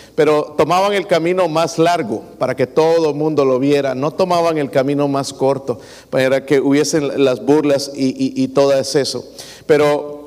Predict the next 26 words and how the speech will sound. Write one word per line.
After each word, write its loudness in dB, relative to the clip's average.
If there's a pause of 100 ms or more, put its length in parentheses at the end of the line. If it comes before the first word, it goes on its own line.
la 2
Biblia 0
nos 0
dice 0
en 2
el -2
versículo 0
treinta 0
y 0
dos 0
que 0
llevaban 0
también 0
con 0
él 0
a 2
otros -2 (280)
dos. -4 (1300)
So, 0
él 0
no -4
fue -2
solo, -4 (880)
llevaban 2
otros -2
dos. -2